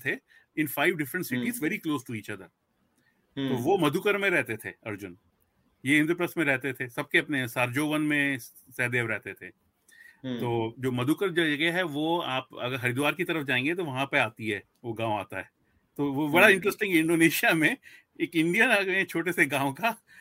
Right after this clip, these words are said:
Speaker 1: वो दिया है कि
Speaker 2: हम्म।
Speaker 1: उसकी पुरानी, पहले अर्जुन यहाँ पे राज करते थे। Anyway, तो
Speaker 2: हम्म,
Speaker 1: वो
Speaker 2: हम्म।
Speaker 1: इस तरीके से Erawan gets into the group। So now Erawan
Speaker 2: हम्म।
Speaker 1: is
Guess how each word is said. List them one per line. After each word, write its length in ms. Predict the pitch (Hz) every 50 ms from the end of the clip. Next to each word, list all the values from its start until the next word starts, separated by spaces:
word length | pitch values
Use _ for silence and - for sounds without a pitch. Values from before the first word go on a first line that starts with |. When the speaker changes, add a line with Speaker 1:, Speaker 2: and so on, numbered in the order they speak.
| - - _ _ -
Speaker 1:
वो 200 | 147 139 160 160
दिया 320 | 143 135 127 135 135 151
है 80 | 156 180
कि 80 | 247 220
Speaker 2:
हम्म। 60 | 196
Speaker 1:
उसकी 440 | - - - 208 196 185 170 - - _ -
पुरानी, 400 | 160 151 147 147 160 170 175 175 165 143 - _ _ _ - 147
पहले 300 | 135 - 147 151 175 175
अर्जुन 260 | 151 139 143 170 165
यहाँ 200 | 151 127 139 143
पे 200 | 143 156 147 147
राज 480 | 139 - - - - 123 120 120 120
करते 280 | 123 - 107 - - 101
थे। 280 | - - 98 - 123 131
Anyway, 300 | 131 123 107 101 - _ _ _ _ _ _ _ - - _
तो 60 | 139
Speaker 2:
हम्म, 80 | 139 147
Speaker 1:
वो 260 | - - 143 147 160
Speaker 2:
हम्म। 100 | 180 185
Speaker 1:
इस 140 | - - -
तरीके 340 | 202 185 196 185 - 190 175
से 260 | - 220 226 208 - _ _ _ _ _ _ _ _ _ _ -
Erawan 380 | 135 151 170 175 190 202 214
gets 320 | 208 151 147 147 143 - -
into 200 | 156 147 143 151
the 160 | 143 175 196
group। 200 | 170 131 123 107 - _ _ _ _ - - - - - - - _ _ _ _ _ -
So 80 | 135 135
now 100 | 165 175 - 156
Erawan 260 | 139 139 156 175 196
Speaker 2:
हम्म। 140 | 196 202
Speaker 1:
is 60 | 196